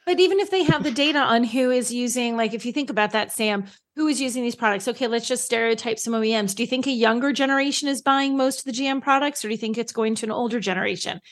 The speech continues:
So if you have older folks who might just not be using their phone to begin with,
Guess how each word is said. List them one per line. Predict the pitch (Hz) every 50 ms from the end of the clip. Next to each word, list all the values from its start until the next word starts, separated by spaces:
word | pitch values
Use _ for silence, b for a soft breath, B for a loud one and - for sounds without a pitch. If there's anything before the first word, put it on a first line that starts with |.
| b b _ _ _
So | - - - 262 254
if | 254 -
you | 277 277
have | 254 254 294 294 294 285
older | - 277 269 254 269
folks | - 285 262 - -
who | - 240
might | 254 254 262
just | - 262 - -
not | 262 247 240 240
be | 262
using | 240 240 233 254 247 226
their | 220
phone | 220 - 240 226 220
to | 202
begin | 214 185 185 247 262 247
with, | 208 185 - 175 - - -